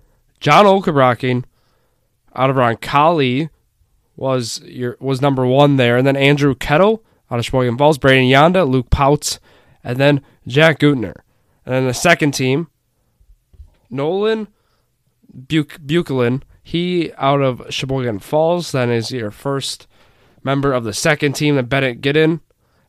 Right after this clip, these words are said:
and then Nathan Olson, Andrew Vorpal,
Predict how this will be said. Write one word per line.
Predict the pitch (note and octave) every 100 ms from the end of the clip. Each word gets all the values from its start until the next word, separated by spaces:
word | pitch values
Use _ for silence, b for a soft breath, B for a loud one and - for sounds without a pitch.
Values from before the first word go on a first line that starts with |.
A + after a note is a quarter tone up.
| -
and | B2+ C3
then | B2+
Nathan | B2 B2+ B2+ B2
Olson, | C#3+ D3 D#3+ D#3 D3 -
Andrew | A#2+ B2 A#2+ A#2+
Vorpal, | B2 C3+ C#3 D3+ D#3